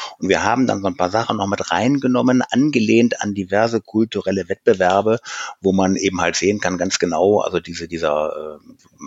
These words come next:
wir haben so eine schöne Sache, wo man so einen, so einen, so einen Stamm ziehen muss. Das ist auch eine Sache, wo man eben früher ganz gerne im Feindeslager Feuerholz geklaut hat. Oftmals ist dadurch, sind dadurch mehr Kriege entschieden worden, als wie durch, äh, Schwert und Speer.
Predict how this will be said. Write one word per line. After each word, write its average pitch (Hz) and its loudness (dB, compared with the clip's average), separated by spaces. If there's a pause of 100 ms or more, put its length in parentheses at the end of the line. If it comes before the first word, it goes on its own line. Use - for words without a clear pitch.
(460)
wir 73 2
haben 85 -2
so 87 -6
eine 87 0
schöne 98 2
Sache, 92 0
wo 92 2
man 85 0
so 82 0
einen, 78 -2
so 78 -6
einen, 76 -4
so 76 -4
einen 71 -6
Stamm 110 -2
ziehen 127 6
muss. 117 4 (380)
Das 85 -6
ist - -4
auch - -6
eine 95 0
Sache, 95 2
wo 92 0
man 92 0
eben 87 0
früher 92 2
ganz 87 -2
gerne 87 -2
im 87 -6
Feindeslager 95 0
Feuerholz 85 2
geklaut 78 -4
hat. - -4
Oftmals - -4
ist - -2
dadurch, 92 0
sind 101 -2
dadurch 92 -2
mehr 98 0
Kriege 110 2
entschieden 101 0
worden, 98 0
als 92 -6
wie 95 -6
durch, 95 -2
äh, 87 -4
Schwert 98 0
und 90 -6
Speer. 101 2